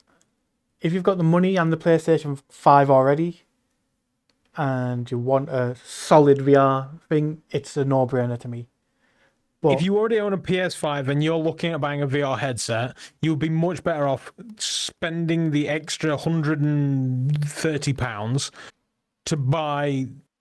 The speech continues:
Speaker 2: the P S V R two over a Quest.
Speaker 1: Yeah. If
Speaker 2: Even
Speaker 1: you
Speaker 2: though the Quest has a bigger catalog, buy the P S V R two, you
Speaker 1: Yeah.
Speaker 2: will not regret it.
Speaker 1: If you don't have a PlayStation V R, you wanna get into or try V R, and even if you've got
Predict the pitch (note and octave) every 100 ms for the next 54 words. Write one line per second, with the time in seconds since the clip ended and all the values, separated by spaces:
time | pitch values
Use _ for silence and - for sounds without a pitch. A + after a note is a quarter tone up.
0 | _ _ _ _ _ _ _ C#3+ C#3 -
1 | D#3 C#3+ - C#3+ B2+ - F3 D3+ C#3+ C3+
2 | C3+ B2 B2 - G#2+ F#2+ - F3 C3 A2+
3 | _ _ _ _ _ _ _ _ _ -
4 | F#3+ F#3+ F3+ F3 D#3 E3+ D3+ D#3+ C#3+ C3+
5 | D3 C#3 C3 D3 A#2+ A#2 A2 - C3 A2+
6 | C#3+ C3 C3+ C3 C3+ B2 - A#2+ A2 -
7 | B2+ A#2 A2+ A2+ G2+ G#2 G2 D#2+ G2 -
8 | _ _ _ _ _ _ - C#3+ C3+ C#3
9 | F3+ G#3 D#3+ C#3 C#3+ C3 C3 C#3+ C3+ C#3
10 | C#3+ C#3+ C3+ D3 - _ D3+ C#3 D#3 C3+
11 | C3+ D#3 D#3+ D3 C3 C3+ C3+ C#3 _ _
12 | _ _ _ _ _ _ _ _ - C3+
13 | B2+ C#3+ D3 D3 C3+ B2+ C3+ C#3 C#3